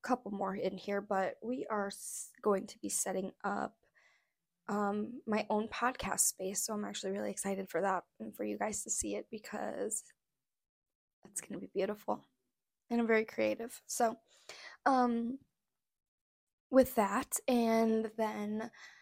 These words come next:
I have so many new things and ideas that, to talk about, and yeah, I mean, I'm just, I'm so excited to, like, go through this journey with you guys. I love you guys so much, but,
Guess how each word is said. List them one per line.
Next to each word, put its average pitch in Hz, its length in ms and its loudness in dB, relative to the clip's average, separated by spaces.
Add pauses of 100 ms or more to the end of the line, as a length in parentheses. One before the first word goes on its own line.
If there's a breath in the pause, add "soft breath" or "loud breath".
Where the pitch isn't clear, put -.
(840 loud breath)
I 269 120 0
have 220 640 -2 (260)
so 262 1040 6 (260)
many 220 440 0
new 208 220 4
things 233 680 0
and 220 160 2
ideas - 720 -4
that, 202 220 2 (180)
to 247 100 -4
talk - 300 -6
about, - 400 -2 (100)
and 214 440 -4 (1300)
yeah, 151 300 6
I - 40 -4
mean, 226 180 0
I'm 220 120 -2
just, - 280 -6
I'm 214 120 -4
so 233 160 2
excited 220 460 -2
to, 233 120 -6
like, 214 220 -2 (200)
go 233 120 2
through 226 160 0
this 214 160 2
journey 220 260 -2
with 220 220 -2
you 208 40 -8
guys. 220 520 -2 (500 soft breath)
I 226 60 6
love 208 240 0
you 208 100 -2
guys 226 260 -4
so 107 200 -4
much, - 500 -6 (300)
but, 113 240 -2